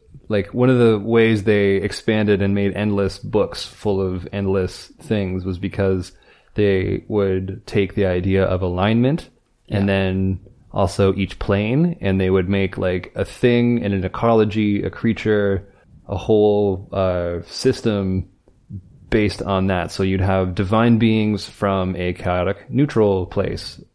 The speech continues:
Speaker 1: Uh, lawful good would be angels. True neutral would be, uh, the, the Modrons.
Speaker 2: Right, yeah. The
Speaker 1: Lawful,
Speaker 2: clock people.
Speaker 1: lawful neutral were the Inevitables,
Speaker 2: Right.
Speaker 1: who were amazing, uh, and so on. So,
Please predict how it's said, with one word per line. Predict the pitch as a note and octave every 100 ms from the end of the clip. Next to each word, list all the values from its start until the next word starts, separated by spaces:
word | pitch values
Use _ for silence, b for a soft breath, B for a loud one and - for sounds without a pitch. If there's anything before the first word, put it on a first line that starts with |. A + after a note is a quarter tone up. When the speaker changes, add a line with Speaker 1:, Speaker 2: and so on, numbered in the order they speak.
| _ -
Speaker 1:
Uh, | G2+ F#2 F2+
lawful | F2 F2+ F2+ G#2
good | A2+ A2
would | G#2
be | A2 A2+
angels. | A#2+ A2+ A#2 A2+ A2 -
True | - B2
neutral | A#2 G#2+ A#2 G#2
would | G2+
be, | G2+ G2+ G2+ G2 F#2+ -
uh, | G2 F#2 F2+ F2+ F2 F2+ - _ -
the, | G2+
the | F#2+ -
Modrons. | F#2+ G2 G2+ G#2 G#2 G2+ G2+ - -
Speaker 2:
Right, | C3 C#3 -
yeah. | C3+ C3+ A2+ -
The | A2
Speaker 1:
Lawful, | A2 A2+ A#2+ A#2
Speaker 2:
clock | A#2+ A2+ G2
people. | A#2 A2 G#2+
Speaker 1:
lawful | A#2+ A#2+ B2+ A#2+
neutral | A#2+ B2 - A#2 A2
were | G#2
the | G2+
Inevitables, | F#2 F#2 G#2 A2+ G#2+ A2 A2 A#2 - -
Speaker 2:
Right. | G#2+ G#2 G#2
Speaker 1:
who | G#2
were | G2+
amazing, | G2 G#2 G2+ G#2 G#2 G#2 - _ _ _ -
uh, | G2 F#2+ F#2 F#2 G2+ G#2 - _
and | G#2+ G2+
so | - A2
on. | G2 F#2
So, | - G#2 G2 F#2